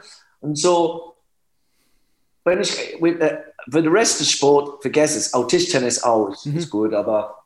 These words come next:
Speaker 2: Mm-hmm.
Speaker 1: Kneipensport, das ist, das ist mein, äh,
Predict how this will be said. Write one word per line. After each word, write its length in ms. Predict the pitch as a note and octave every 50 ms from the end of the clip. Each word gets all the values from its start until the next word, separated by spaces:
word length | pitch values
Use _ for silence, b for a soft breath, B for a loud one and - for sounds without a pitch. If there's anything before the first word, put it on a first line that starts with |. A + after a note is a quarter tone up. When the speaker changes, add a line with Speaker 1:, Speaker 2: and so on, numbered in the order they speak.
| _ _
Speaker 2:
Mm-hmm. 280 | - C3 B2 D#3+ E3 D3 - _ _ _ _ _ _ _ - - -
Speaker 1:
Kneipensport, 880 | - B2+ C3+ D3 F3 F#3+ - C#3+ B2+ - - - B2+ B2+ B2+ B2 B2 - - - - _ _ _ _ _ _ _ _ _ _ _ _ _ _ _ _ _ _ _ _ _ _ _ _
das 200 | - B2+ B2+ -
ist, 180 | D3 B2+ - -
das 200 | C#3+ C3+ C3 -
ist 120 | C#3+ A#2+
mein, 300 | B2+ B2+ C3 C3 B2+ B2+
äh, 300 | B2 B2 A#2+ A#2+ A#2+ A2+